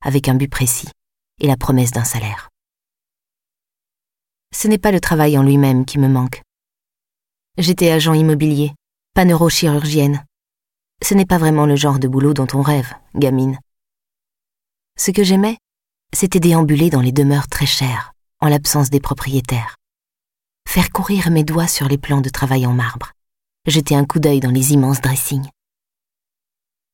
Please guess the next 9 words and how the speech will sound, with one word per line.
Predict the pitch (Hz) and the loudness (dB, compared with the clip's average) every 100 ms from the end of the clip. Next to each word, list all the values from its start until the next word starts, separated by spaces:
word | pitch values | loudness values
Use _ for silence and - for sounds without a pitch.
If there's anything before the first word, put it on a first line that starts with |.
| - | -6
J'imaginais | 180 175 170 160 165 165 | 0 2 2 4 2 0
ce | - | -4
que | 156 | -6
serait | 151 160 151 | -4 0 2
ma | 143 | 2
vie | 135 151 | 0 -2
si | 143 139 | -2 0
j'habitais | 139 127 123 139 | 0 0 -2 -4
là. | 127 | -4